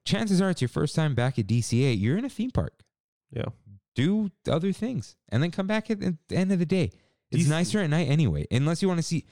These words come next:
Speaker 1: Okay, you can watch Spider-Man from the barricades.
Speaker 2: Yeah.
Speaker 1: It's actually a, probably a better angle 'cause you're farther away. You can see him fly.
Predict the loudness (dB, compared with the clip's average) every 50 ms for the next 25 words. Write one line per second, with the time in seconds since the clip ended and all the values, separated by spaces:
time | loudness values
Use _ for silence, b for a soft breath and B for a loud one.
0 | b b b b b b _ _ -4 -2 0 0 -2 -2 -4 -12 _ _ -2 0
1 | 0 2 2 2 2 2 0 -2 -4 -4 -2 -2 0 0 0 0 0 2 0 0
2 | -2 -2 -4 -4 -2 -2 -4 -2 -2 -2 -2 -2 -4 -8 -12 -14 -16 -18 -20 _
3 | _ _ _ _ _ _ _ _ _ _ _ _ -16 -14 -14 -14 -14 _ -6 -4
4 | -2 -2 0 -2 0 0 0 0 0 -2 -2 -2 -2 -2 0 0 0 0 0 0
5 | -2 -2 0 0 -2 -2 -2 -4 -6 -8 -8 -8 -10 -8 -4 -4 -4 -2 -4 -4
6 | -6 -6 -6 -6 -8 -10 -10 -8 -8 -8 -6 -6 -6 -8 -8 -8 -10